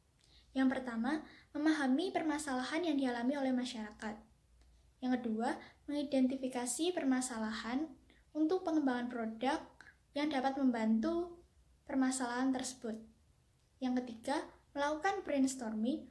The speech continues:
untuk menemukan solusi yang tepat. Yang keempat, membuat konsep produk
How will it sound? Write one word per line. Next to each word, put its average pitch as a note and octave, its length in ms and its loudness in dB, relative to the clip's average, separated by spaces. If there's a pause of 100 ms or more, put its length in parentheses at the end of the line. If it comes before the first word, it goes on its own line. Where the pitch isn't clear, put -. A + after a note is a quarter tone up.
(140)
untuk B3+ 480 -2
menemukan C4+ 480 0
solusi D4 480 -2
yang B3 160 0
tepat. G#3+ 240 -8 (800)
Yang B3+ 240 0
keempat, A#3 400 -2 (240)
membuat C#4 320 6
konsep C#4+ 320 -4
produk A#3 480 -6